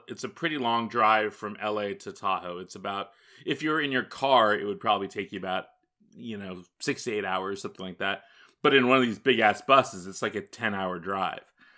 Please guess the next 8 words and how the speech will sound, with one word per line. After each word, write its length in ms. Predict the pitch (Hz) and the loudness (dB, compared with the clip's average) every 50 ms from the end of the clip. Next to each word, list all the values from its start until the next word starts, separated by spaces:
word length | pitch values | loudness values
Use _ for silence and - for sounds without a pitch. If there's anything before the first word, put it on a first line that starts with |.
| - - _ _ _ _ _ _ | -20 -20 _ _ _ _ _ _
Um, 540 | - 110 113 113 117 117 113 110 107 110 - _ - | 6 10 10 10 10 8 6 2 0 -4 -8 _ -18
so 240 | - - 156 156 151 | -6 2 6 6 6
it's, 120 | 151 - | 6 6
like, 180 | 165 151 - - | 4 4 4 0
this 160 | 147 135 117 | -2 -2 -2
big 560 | 104 - - 156 156 147 151 147 - - - _ _ | 0 0 6 8 10 10 10 8 6 0 -10 _ _
alcohol 880 | - 131 135 - - 139 123 127 127 123 123 123 123 120 120 120 - - - | 8 8 8 8 6 2 2 6 8 10 10 10 10 10 8 6 2 -2 -10
fused 760 | - - - - 123 127 127 123 120 120 117 110 98 - - | -18 -16 -12 -4 0 2 2 2 2 0 -2 -4 -6 -8 -14